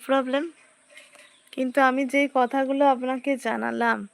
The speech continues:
আপনি যদি আপনার জীবনে এগুলো প্রয়োগ করেন, আপনি নিশ্চিত ভালো ফলাফল পাবেন, খুব ভালো ফলাফল পাবেন।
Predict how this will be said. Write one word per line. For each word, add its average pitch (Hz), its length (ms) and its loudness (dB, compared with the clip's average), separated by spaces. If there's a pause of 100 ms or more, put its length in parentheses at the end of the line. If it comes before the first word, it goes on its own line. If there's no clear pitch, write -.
(440)
আপনি - 320 0
যদি 277 220 2
আপনার 254 480 2
জীবনে 247 500 -4
এগুলো 233 220 -2
প্রয়োগ 233 420 -2
করেন, 220 380 0 (680)
আপনি 247 320 -2
নিশ্চিত 247 580 -4
ভালো 208 280 -4
ফলাফল 202 480 -10
পাবেন, 208 400 -12 (840)
খুব 330 400 -2
ভালো 233 240 0
ফলাফল 196 480 -8
পাবেন। 202 380 -14